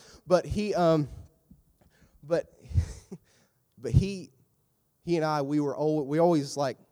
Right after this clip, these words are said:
stayed friends, and I'm, I'm thankful for that. Um, but you've seen,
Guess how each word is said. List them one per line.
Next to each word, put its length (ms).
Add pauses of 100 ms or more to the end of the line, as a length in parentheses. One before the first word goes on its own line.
(360)
stayed 300
friends, 300
and 80
I'm, 180
I'm 100
thankful 320
for 140
that. 140 (360)
Um, 140 (180)
but 260
you've 180
seen, 460